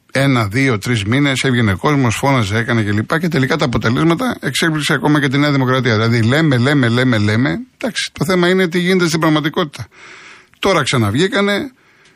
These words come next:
ε, άρα τους έδωσε ψήφο εμπιστοσύνης ο κόσμος, αυτοί υποψήφισαν. Αυτοί υποψήφισαν, τους έδωσε ψήφο εμπιστοσύνης και περιμέναν-, περιμένουμε να δούμε τι θα γίνει. Είναι πάρα πολύ απλό. Όπως μου λέει τώρα, ε, η κυρία Σμαράγδα,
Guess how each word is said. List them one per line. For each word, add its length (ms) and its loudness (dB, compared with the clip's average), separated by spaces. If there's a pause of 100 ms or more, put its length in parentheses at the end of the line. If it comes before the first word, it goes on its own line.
(240)
ε, 420 -2
άρα 520 2 (120)
τους 180 -4
έδωσε 280 -2
ψήφο 260 -2
εμπιστοσύνης 580 -2
ο 80 -2
κόσμος, 420 0
αυτοί 200 -2
υποψήφισαν. 720 -2 (320)
Αυτοί 200 -2
υποψήφισαν, 560 -2
τους 160 -6
έδωσε 280 -2
ψήφο 400 0
εμπιστοσύνης 560 0
και 120 -2
περιμέναν-, 640 0
περιμένουμε 640 0
να 180 0
δούμε 220 0
τι 120 -8
θα 120 -2
γίνει. 360 -2
Είναι 200 0
πάρα 200 0
πολύ 200 -4
απλό. 180 0
Όπως 160 2
μου 120 2
λέει 160 2
τώρα, 280 0 (800)
ε, 480 2
η 100 0
κυρία 340 0
Σμαράγδα, 680 0